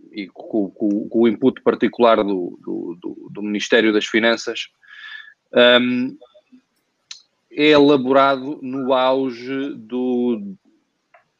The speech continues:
de, levamos três meses de, levamos três meses de, de, de, de, de disrupção forte, eh, na economia. Eh,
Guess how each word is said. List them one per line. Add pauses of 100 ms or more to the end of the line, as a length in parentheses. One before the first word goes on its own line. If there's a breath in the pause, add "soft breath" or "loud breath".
(100)
de,
levamos
três
meses
de, (1200 loud breath)
levamos
três
meses
de,
de,
de,
de,
de
disrupção
forte, (300 loud breath)
eh,
na
economia. (320)
Eh,